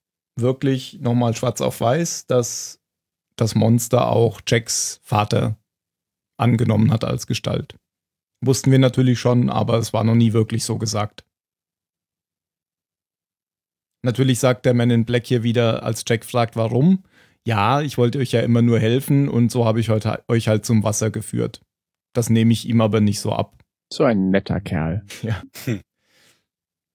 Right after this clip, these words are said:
Speaker 1: Also im Prinzip hat er es ja so auch mit Richard gemacht. Er hat halt vorgegeben, er will ihm helfen. Vielleicht ist es ja auch die Wahrheit. Aber es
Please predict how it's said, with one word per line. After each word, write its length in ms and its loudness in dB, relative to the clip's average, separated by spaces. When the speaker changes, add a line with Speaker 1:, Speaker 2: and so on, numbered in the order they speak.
Speaker 1:
Also 140 0
im 80 0
Prinzip 340 -2
hat 120 2
er 80 2
es 80 -4
ja 80 0
so 120 0
auch 80 4
mit 180 4
Richard 380 0
gemacht. 400 -2
Er 100 0
hat 240 -4
halt 160 2
vorgegeben, 600 0
er 160 2
will 120 0
ihm 120 2
helfen. 360 2
Vielleicht 300 0
ist 100 -2
es 140 -4
ja 80 0
auch 80 -2
die 140 -6
Wahrheit. 420 0
Aber 200 -2
es 180 -6